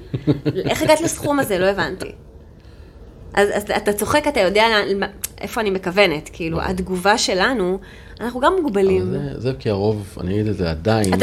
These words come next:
Speaker 2: תסביר מה אמרתי כאן, כי יש כאלה שאולי יצפו בזה ולא יבינו.
Speaker 1: תחו-, סכום המזונות שנקבע, בד-, הנהוג לצורך העניין, זה
Speaker 2: הנהוג.
Speaker 1: כמה, הנהוג.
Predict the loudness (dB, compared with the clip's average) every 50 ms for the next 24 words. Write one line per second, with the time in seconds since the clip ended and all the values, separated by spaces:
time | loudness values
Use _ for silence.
0 | 4 4 4 2 2 4 6 6 6 6 6 4 2 2 0 -2 -2 0 0 0
1 | 0 -4 -6 -4 -4 -2 -2 -2 -2 -2 -2 -2 -2 -4 -4 0 2 2 2 2
2 | 0 -2 -2 -2 -2 0 0 -2 -4 -4 -2 0 2 2 2 2 0 -6 -8 -10
3 | -12 -16 -20 -20 -20 -20 -18 -16 -14 -14 -14 -16 -18 -20 -20 -20 -20 -20 -20 -20
4 | -20 -20 -18 -18 -16 -16 -10 -10 -8 -6 -4 -4 -4 -2 4 6 6 8 8 6
5 | 4 2 2 4 4 2 2 0 -2 -4 -4 -2 0 2 4 4 4 4 2 -2
6 | -6 -6 -4 -2 0 0 2 4 6 6 8 8 6 4 2 0 -4 -6 -6 -6
7 | -6 -2 0 2 2 2 2 0 -2 0 0 2 2 4 4 6 6 8 8 8
8 | 8 10 10 10 10 8 8 4 0 -2 -2 -2 0 2 2 2 2 0 -4